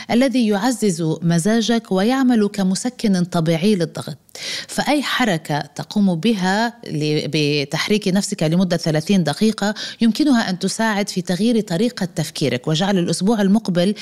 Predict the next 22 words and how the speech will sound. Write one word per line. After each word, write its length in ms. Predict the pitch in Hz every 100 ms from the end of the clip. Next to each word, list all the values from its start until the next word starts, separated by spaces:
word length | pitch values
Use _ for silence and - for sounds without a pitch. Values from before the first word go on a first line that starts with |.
| - - -
يبدو 480 | 233 202 226 226 -
سهلًا. 500 | - 165 139 131 156 - - - -
وتدخل، 540 | 202 - - - 202
تدخل، 480 | 254 262 - 165 156 - -
تدخل 420 | 226 226 - 156
أنت 240 | 202 202 147
بكل 320 | 170 247 240
أريحية 420 | 196 175 - 143
لأسبوعك 520 | 147 170 202 226 214
الجديد 560 | 196 180 175 220 247 - - -
وبرجلك 640 | 151 151 156 170 160 156
اليمنى. 420 | 139 131 123 65 - _ _ - - - _
تواصل 640 | 214 208 226 - 226 214 -
مع 140 | 131
أحبائك 540 | - 160 147 190 226 240
والعائلة. 720 | 240 254 247 285 208 165 156 - - - -
اجعل 540 | 311 285 214 196 196 180
من 120 | 185
الأوقات 720 | 185 180 185 185 220 226 220
التي 280 | 175 165 165
تمضيها 520 | - 165 196 185 156
معهم 540 | 151 180 175 165 170